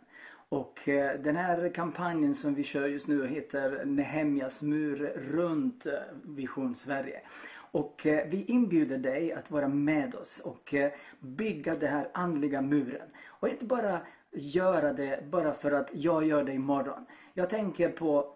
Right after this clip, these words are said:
gör det idag. Jag har precis, eh, skickat iväg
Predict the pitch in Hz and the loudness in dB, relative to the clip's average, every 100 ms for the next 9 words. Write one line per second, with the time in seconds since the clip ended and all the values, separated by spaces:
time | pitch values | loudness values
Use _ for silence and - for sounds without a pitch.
0 | _ - 170 240 185 151 135 147 135 131 | _ -6 0 0 2 0 2 2 2 0
1 | - - - - 196 226 - 226 208 - | -4 -20 -20 -2 0 0 -2 -2 -2 -2
2 | - 240 233 214 - 196 196 190 - 185 | -2 -2 -2 -4 -4 2 2 2 0 -2
3 | 175 156 151 135 135 131 135 | -2 -2 -2 -2 -2 -2 -2